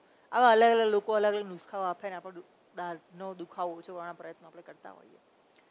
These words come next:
ઘણી વખત આપણે ટાંગડીથી દાંત વચ્ચે ખોતરવા માંડીએ, બરાબર? અ, હોટલમાં જઈએ તો પેલી, અ, ટૂથપીકથી આપણે શું કરતા હોઈએ? દાંત ખોતરતા હોઈએ. અ, તો આવું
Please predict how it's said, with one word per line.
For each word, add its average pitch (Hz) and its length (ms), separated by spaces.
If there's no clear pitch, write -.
ઘણી 185 260
વખત 202 160
આપણે 196 140
ટાંગડીથી 185 600
દાંત 185 260
વચ્ચે 180 200
ખોતરવા 175 420
માંડીએ, 165 340
બરાબર? 175 420
અ, 156 200
હોટલમાં 190 500
જઈએ 190 260
તો 190 100
પેલી, 180 340
અ, 165 360
ટૂથપીકથી 190 520
આપણે 180 140
શું 220 140
કરતા - 260
હોઈએ? - 160
દાંત 185 280
ખોતરતા 196 400
હોઈએ. - 280
અ, 156 160
તો - 140
આવું 220 280